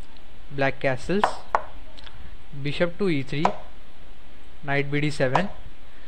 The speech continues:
queen to d two, preparing for long side castle, c five, striking in the center. So white played here d five, knight to e five by black,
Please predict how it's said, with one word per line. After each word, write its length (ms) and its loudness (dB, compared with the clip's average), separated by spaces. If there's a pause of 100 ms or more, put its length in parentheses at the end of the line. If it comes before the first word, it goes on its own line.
(200)
queen 220 0
to 100 2
d 180 4
two, 160 0 (240)
preparing 460 0
for 300 2
long 260 0
side 240 0
castle, 340 2 (840)
c 200 0
five, 260 2 (100)
striking 420 2
in 80 -2
the 80 2
center. 420 2 (600)
So 320 2
white 320 2
played 180 4
here 160 4
d 160 0
five, 320 2 (960)
knight 300 2
to 40 2
e 140 2
five 500 4
by 140 2
black, 280 2